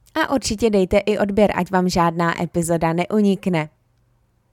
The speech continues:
V popisku podcastu taky budete mít odkazy na naši krásnou facebookovou komunitu,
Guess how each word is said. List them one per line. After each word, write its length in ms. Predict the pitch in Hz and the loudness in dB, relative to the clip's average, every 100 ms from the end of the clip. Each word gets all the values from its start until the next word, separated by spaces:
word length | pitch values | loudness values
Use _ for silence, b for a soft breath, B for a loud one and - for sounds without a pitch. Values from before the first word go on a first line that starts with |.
| _ | _
V 140 | - | -6
popisku 420 | 254 247 262 - | -2 0 -2 -4
podcastu 540 | 247 226 - 214 - 226 | -2 -2 2 0 2 0
taky 220 | 202 202 | -2 -2
budete 300 | 190 185 185 | -2 -2 -2
mít 200 | 180 175 | -4 -6
odkazy 400 | - - 180 180 | -8 -6 -4 -2
na 140 | 175 170 | -2 -2
naši 300 | 170 - 170 | -4 -6 -8
krásnou 380 | - 170 - 190 | -8 -8 -10 -2
facebookovou 680 | 254 285 262 269 262 240 | 0 0 -2 0 0 0
komunitu, 680 | 220 226 220 214 202 202 196 | 0 -2 0 -2 -2 -2 -2